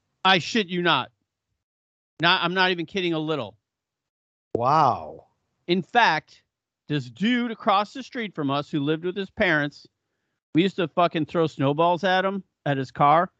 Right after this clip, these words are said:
Speaker 1: And this guy was such an asshole, right? He was, like, thirty. I mean, he was, like, um, living on mom and dad's couch before it was, like, a cool thing. And we used to, uh, f-,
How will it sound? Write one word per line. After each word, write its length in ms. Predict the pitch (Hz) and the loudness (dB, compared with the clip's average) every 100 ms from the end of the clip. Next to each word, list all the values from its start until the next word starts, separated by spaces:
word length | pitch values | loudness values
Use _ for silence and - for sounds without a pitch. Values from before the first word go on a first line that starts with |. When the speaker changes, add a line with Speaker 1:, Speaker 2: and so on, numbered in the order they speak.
| _ _ _ _ - | _ _ _ _ -6
Speaker 1:
And 60 | 147 | -2
this 80 | - | 2
guy 120 | 185 | 4
was 140 | 147 | 2
such 240 | - 185 175 | 0 -2 -2
an 100 | 151 | 0
asshole, 640 | 156 160 - 196 196 - _ | 0 -2 -4 -2 -2 -6 _
right? 180 | 143 151 | 0 2
He 80 | 190 | 0
was, 140 | 226 | 0
like, 180 | 254 - | 0 0
thirty. 520 | - 160 165 190 160 - 104 | 2 2 2 0 -4 -12 -4
I 60 | |
mean, 240 | 151 160 170 | 2 4 4
he 140 | 190 | 0
was, 260 | 170 175 170 | 0 2 2
like, 240 | 160 156 | 2 4
um, 380 | 143 135 123 120 - - _ | 4 4 2 -4 -10 -20 _
living 280 | 147 170 165 | 0 2 4
on 140 | 156 147 | 4 4
mom 240 | 160 156 | 4 2
and 80 | 147 | 4
dad's 280 | 156 139 - | 2 2 0
couch 380 | 175 151 120 | 2 2 0
before 320 | 127 113 143 127 | -8 -6 -6 -6
it 20 | |
was, 160 | 123 | -10
like, 140 | 135 120 | -12 -14
a 60 | 110 | -14
cool 260 | 131 131 | -10 -10
thing. 320 | 123 135 151 170 _ _ _ _ _ _ _ - | -6 -6 -6 -10 _ _ _ _ _ _ _ 0
And 520 | 160 156 151 151 139 _ _ _ _ _ _ _ _ _ _ | 2 2 0 -4 -10 _ _ _ _ _ _ _ _ _ _
we 80 | 156 | -4
used 240 | 220 226 - | -4 -6 -6
to, 220 | 240 196 | 2 4
uh, 320 | 151 131 123 127 _ _ | 6 4 2 -4 _ _
f-, 80 | - | -20